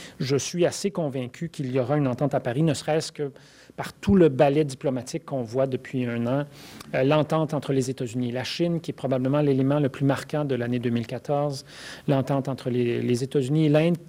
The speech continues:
l'Inde qui va moins loin, qui est un peu plus récalcitrante en matière de lutte au changement climatique que ne l'est la Chine, mais il y a, il y a vraiment, et là on s'est débarrassé de deux gouvernements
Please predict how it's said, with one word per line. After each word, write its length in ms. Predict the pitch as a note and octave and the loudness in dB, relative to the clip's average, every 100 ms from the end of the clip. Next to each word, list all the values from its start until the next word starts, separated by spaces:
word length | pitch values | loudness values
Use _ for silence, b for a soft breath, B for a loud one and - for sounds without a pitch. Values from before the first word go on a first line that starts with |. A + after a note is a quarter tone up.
| - D3+ | -6 2
l'Inde 240 | D#3+ E3 | 4 4
qui 100 | D#3 | 2
va 140 | C#3+ | 2
moins 260 | D3+ E3 E3+ | 4 4 4
loin, 320 | D#3 D3+ D3+ | 4 4 2
qui 140 | - D3+ | 0 -2
est 80 | |
un 80 | C#3 | -2
peu 100 | B2+ | -2
plus 160 | D#3 F3 | 2 2
récalcitrante 800 | D#3 D#3 C#3+ - D3 D3+ D#3 D3+ | 4 0 -2 -4 -10 -8 -6 -6
en 60 | |
matière 280 | B2 B2 D3 | -6 -6 -6
de 120 | C3 | -4
lutte 180 | C3 C#3 | -2 -2
au 60 | C3+ | -4
changement 320 | C#3 A#2 C3 | -4 -2 -4
climatique 420 | - C3 - D#3+ - B B B B - | -2 -4 -2 -10 -14 B B B B -4
que 100 | C#3+ | 0
ne 120 | C#3 | 2
l'est 160 | C3+ C#3+ | 2 2
la 120 | A#2+ | 0
Chine, 300 | - F#3 F#3 | 0 0 2
mais 160 | E3 D#3+ B B - | 0 -2 B B -2
il 80 | D3 | 8
y 100 | E3 | 8
a, 220 | F3 E3 E3+ | 8 4 -2
il 300 | D#3+ - D3+ | -18 -4 4
y 60 | |
a 60 | E3+ | 4
vraiment, 380 | C#3 D#3+ D3 D#3+ | 4 0 2 2
et 80 | |
là 100 | D3+ | 2
on 40 | E3 | 2
s'est 120 | F3+ | 0
débarrassé 480 | D3+ C3+ B2 A#2+ E3+ | 0 0 0 -4 -4
de 140 | C#3 | -4
deux 200 | B2 E3 | 2 2
gouvernements 640 | D3+ C#3 C3+ C3+ C3+ D#3 | 4 2 2 2 2 0